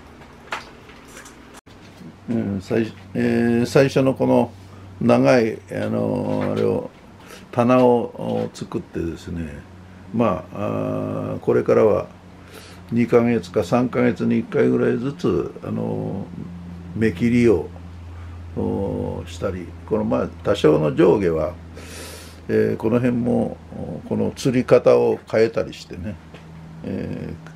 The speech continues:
ー、完成に近づけていくということですね。まあ、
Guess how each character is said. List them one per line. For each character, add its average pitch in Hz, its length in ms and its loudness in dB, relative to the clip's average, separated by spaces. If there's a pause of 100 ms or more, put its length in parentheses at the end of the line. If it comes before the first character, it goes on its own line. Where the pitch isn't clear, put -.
(340)
ー、 - 40 -16
完 101 160 0
成 101 200 -2
に 92 120 -4
近 - 240 -6
づ 90 160 -6
け 85 100 -10
て 73 140 -14
い - 20 -18
く - 40 -20 (720)
と - 40 -6
い 127 80 0
う 135 60 -4
こ 127 100 -4
と 120 140 -2
で 110 60 -2
す - 80 -10
ね。 104 80 -4
ま 151 140 4
あ、 123 200 4